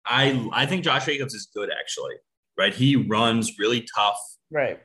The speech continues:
Speaker 1: He alludes to some injuries, but he's fast. He's like a bowling ball. Uh, you know, he's, he's a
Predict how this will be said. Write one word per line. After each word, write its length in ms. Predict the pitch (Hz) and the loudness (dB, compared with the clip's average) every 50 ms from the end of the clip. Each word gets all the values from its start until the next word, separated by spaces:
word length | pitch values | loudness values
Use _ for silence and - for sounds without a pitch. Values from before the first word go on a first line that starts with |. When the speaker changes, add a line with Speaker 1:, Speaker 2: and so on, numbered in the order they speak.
| - | -8
Speaker 1:
He 80 | - 110 | -4 -4
alludes 360 | 107 107 117 127 131 127 131 | -2 0 2 2 2 2 2
to 120 | 131 131 117 | 0 -2 -2
some 340 | - - - 117 117 120 120 | 0 0 2 2 2 2 2
injuries, 460 | 113 110 104 104 104 104 107 101 - | 0 -2 -4 -6 -6 -6 -6 -6 -6
but 100 | 104 101 | -6 -6
he's 300 | 107 117 113 - - - - | -6 -4 -4 -6 -6 -6 -2
fast. 440 | 113 107 104 110 110 113 113 - - | 0 2 4 4 4 2 0 -2 -4
He's 120 | 127 110 | -2 0
like 220 | 139 156 - - - | 0 0 0 0 -4
a 80 | 117 - _ _ _ _ _ - | -4 -4 _ _ _ _ _ -16
bowling 460 | 131 - - 107 143 135 - 90 87 | -14 -6 -4 -2 -2 -2 -4 -6 -10
ball. 220 | - - - - - - _ _ _ - | -12 -14 -14 -16 -16 -20 _ _ _ -6
Uh, 340 | 98 95 92 90 87 82 76 - - 85 | -4 -2 0 0 -2 -2 -4 -8 -10 -8
you 60 | 104 | -6
know, 120 | 101 95 | -6 -2
he's, 160 | 92 123 147 127 | 0 2 2 4
he's 160 | 131 135 - | 4 4 4
a 200 | - - - | 2 0 -2